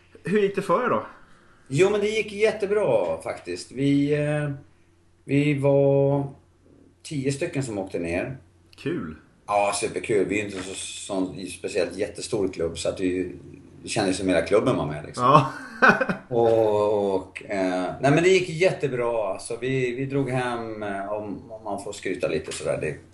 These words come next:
Speaker 1: Ja, ja, kör på.
Speaker 2: Ja, alla vet ju att det, det är liksom en, en... ja, vi, det är en amatörsport vi håller på med, så att det
Speaker 1: Mm.
Speaker 2: Men, eh, vi, när vi drog hem, vi drog hem ett guld. Vi drog hem, ska jag se så jag säger rätt, tre silver och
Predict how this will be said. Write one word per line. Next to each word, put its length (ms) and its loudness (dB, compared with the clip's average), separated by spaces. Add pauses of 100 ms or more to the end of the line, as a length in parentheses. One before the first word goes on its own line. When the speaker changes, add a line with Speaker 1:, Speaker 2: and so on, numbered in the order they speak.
(140)
Speaker 1:
Ja, 240 6
ja, 120 4 (100)
kör 180 0
på. 100 -2
Speaker 2:
Ja, 140 2
alla 240 6
vet 260 2
ju 40 -4
att 120 -6
det, 60 -12 (360)
det 300 -8
är 60 -16
liksom 320 -12
en, 100 -8
en... 380 -14 (1200)
ja, 100 -6 (120)
vi, 140 -8
det 100 -6
är 60 -4
en 60 -2
amatörsport 720 -6
vi 40 -10
håller 160 -8
på 120 -20
med, 80 -18 (100)
så 120 -12
att 100 -20
det 60 -20 (340)
Speaker 1:
Mm. 340 -4 (360)
Speaker 2:
Men, 360 6
eh, 100 0
vi, 480 2
när 100 4
vi 80 4
drog 180 2
hem, 220 0 (220)
vi 60 -12
drog 160 -8
hem 180 -4
ett 80 -6
guld. 520 0 (260)
Vi 120 -10
drog 180 -4
hem, 480 -2 (1000)
ska 180 -16
jag 100 -12
se 120 -12
så 100 -16
jag 80 -16
säger 200 -8
rätt, 220 -10
tre 260 4
silver 800 -2
och 220 -12